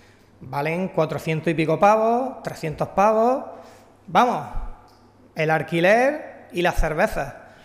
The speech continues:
Entonces, no, no era viable. Es como Arduino. Hay mucha gente que se queja que el Arduino vale veinte pavos. Cuando yo hice la asignatura de microcontroladores y quería comprarme una placa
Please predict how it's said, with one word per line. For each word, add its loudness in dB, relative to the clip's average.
Entonces, -8
no, -6
no -6
era 0
viable. -2
Es -16
como 0
Arduino. 0
Hay -2
mucha -2
gente -2
que -2
se -2
queja 0
que -4
el 2
Arduino -2
vale 2
veinte 0
pavos. 0
Cuando -4
yo -2
hice 0
la 4
asignatura -2
de -4
microcontroladores 2
y 0
quería -2
comprarme 2
una 0
placa -2